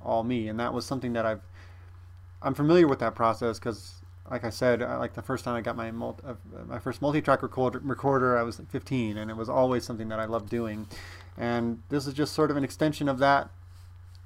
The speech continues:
long-held interest, and, um, I recorded it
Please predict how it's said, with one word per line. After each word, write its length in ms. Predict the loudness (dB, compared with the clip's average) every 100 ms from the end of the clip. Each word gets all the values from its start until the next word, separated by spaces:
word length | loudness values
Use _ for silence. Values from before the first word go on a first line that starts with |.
| 0
long-held 760 | 4 6 4 0 2 4 2
interest, 460 | -2 -6 -6 -12 -16 -18 -18 -18 -12 -4
and, 440 | -2 0 -2 0
um, 540 | 2 2 0 -4 -6 -6
I 40 |
recorded 420 | -4 0 2 4 2
it 240 | 0